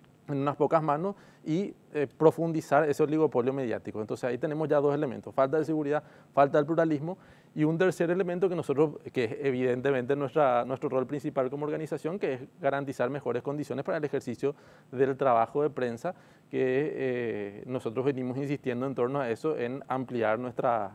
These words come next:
nuestra base misma, porque nosotros, el, el periodismo no se ejerce solo, o sea, no es el,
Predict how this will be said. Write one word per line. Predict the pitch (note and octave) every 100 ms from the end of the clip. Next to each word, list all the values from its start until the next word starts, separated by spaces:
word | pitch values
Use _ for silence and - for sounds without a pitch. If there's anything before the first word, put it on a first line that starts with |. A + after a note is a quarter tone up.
| - D3+
nuestra | B2+ A#2+ C3
base | G#2+ G#2+ -
misma, | B2 B2 D#3+
porque | D3+ D#3
nosotros, | D3 - C3 C#3+ C#3+
el, | D3 A#2+ C#3+
el | A#2+
periodismo | C3+ B2+ A#2 C#3+
no | D#3+
se | C#3+
ejerce | C3 A#2+ C3
solo, | C#3+ F#3+ D3
o |
sea, | B2
no | B2 A#2+
es |
el, | B2